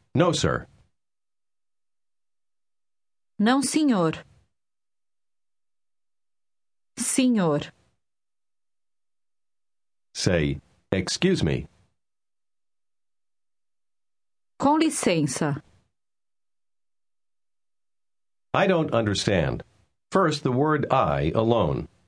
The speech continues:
Speaker 1: Listen and repeat.
Speaker 2: Eu. Eu. Eu.
Speaker 1: And now the word "understand."
Speaker 2: Entendo.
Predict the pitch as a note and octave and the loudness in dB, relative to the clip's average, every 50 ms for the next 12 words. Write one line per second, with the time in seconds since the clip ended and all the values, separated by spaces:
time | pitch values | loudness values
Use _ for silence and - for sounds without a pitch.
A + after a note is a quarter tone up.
0 | _ _ - A2+ C#3 C3+ - D#2+ C#2+ C#2+ - G#2 G#2+ A#2+ A2+ A#2 - - - - | _ _ -2 -2 0 0 0 -2 -2 -2 -2 -2 -2 -2 -2 -2 -2 -4 -4 -6
1 | - - _ _ _ _ _ _ _ _ _ _ _ _ _ _ - G3 G#3 G3 | -10 -16 _ _ _ _ _ _ _ _ _ _ _ _ _ _ -2 0 0 2
2 | F3+ D#3 C#3+ C#3 - - _ _ _ _ _ _ _ _ _ _ _ _ _ _ | 2 0 -2 -4 -6 -14 _ _ _ _ _ _ _ _ _ _ _ _ _ _
3 | _ _ _ _ _ _ _ _ _ _ _ _ _ _ _ _ _ _ _ _ | _ _ _ _ _ _ _ _ _ _ _ _ _ _ _ _ _ _ _ _
4 | _ _ _ _ - F#3 G3 F#3+ F3 D3 C#3 - - _ _ _ _ _ _ _ | _ _ _ _ -2 0 2 2 2 0 -2 -4 -8 _ _ _ _ _ _ _
5 | _ _ _ _ _ _ _ _ _ _ _ _ _ _ _ _ _ _ _ _ | _ _ _ _ _ _ _ _ _ _ _ _ _ _ _ _ _ _ _ _
6 | _ _ _ _ _ _ _ _ _ _ _ - F#3+ G3+ F#3+ F3 D3+ D3 C#3 - | _ _ _ _ _ _ _ _ _ _ _ 0 0 2 2 2 0 0 -4 -8
7 | - _ _ _ _ _ _ _ _ _ _ _ _ _ _ _ _ _ _ _ | -14 _ _ _ _ _ _ _ _ _ _ _ _ _ _ _ _ _ _ _
8 | _ _ _ _ _ _ _ _ _ _ _ _ _ _ _ _ _ - G#2+ G2+ | _ _ _ _ _ _ _ _ _ _ _ _ _ _ _ _ _ -6 -2 0
9 | F#2+ G#2 C3 C#3+ B2 G2 G2 G#2 G#2+ A#2 A#2 F#2+ E2+ E2+ E2+ F2+ F2+ F2+ - - | 2 2 2 2 2 2 2 2 0 0 0 0 2 2 2 0 -2 -4 -8 -8
10 | _ - F2+ E2 E2+ G#2 - - F3 D#3 B2+ D#2+ C2+ B1 A#1+ - - _ _ _ | _ -2 0 0 0 0 0 0 0 0 0 0 -2 -4 -6 -8 -12 _ _ _
11 | _ _ _ _ _ _ _ _ _ _ - G3+ A3+ G#3+ G#3+ - A3+ G3 F#3+ F3 | _ _ _ _ _ _ _ _ _ _ -2 0 0 0 0 0 0 0 2 2
12 | E3 C#3+ D3+ C#3+ C#3 A#2 | 2 0 0 -2 -2 -4